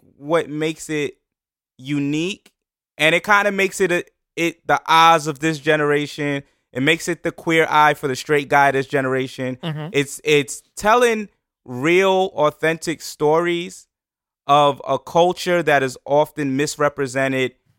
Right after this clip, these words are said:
Speaker 1: and, and not, their stories aren't really told appropriately. So I know that there are a lot of stories regarding, um, the transgender lifestyle. I know there's a lot of stories regarding,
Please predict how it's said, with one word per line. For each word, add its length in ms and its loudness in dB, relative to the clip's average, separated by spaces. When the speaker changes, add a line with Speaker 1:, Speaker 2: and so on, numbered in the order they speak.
Speaker 1:
and, 400 0
and 480 -2
not, 340 2
their 180 0
stories 400 2
aren't 260 2
really 180 -2
told 320 -2
appropriately. 680 -6
So 680 2
I 80 2
know 240 4
that 200 2
there 480 0
are 180 2
a 60 0
lot 220 2
of 80 -4
stories 420 -4
regarding, 600 -4
um, 600 -4
the 80 -6
transgender 680 -2
lifestyle. 580 2
I 60 2
know 160 -2
there's 180 -4
a 60 -6
lot 240 2
of 180 -2
stories 500 -2
regarding, 640 0